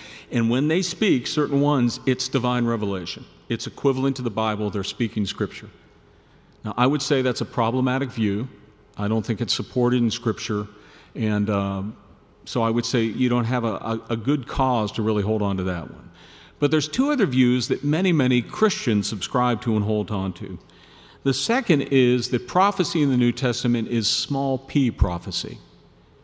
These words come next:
Small p prophecy. Let me give you a definition.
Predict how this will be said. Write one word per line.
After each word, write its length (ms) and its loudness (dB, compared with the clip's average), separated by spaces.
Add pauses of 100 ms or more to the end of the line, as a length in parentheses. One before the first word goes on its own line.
(360)
Small 340 2
p 180 2
prophecy. 580 -2
Let 160 2
me 100 2
give 200 0
you 100 2
a 20 0
definition. 720 -2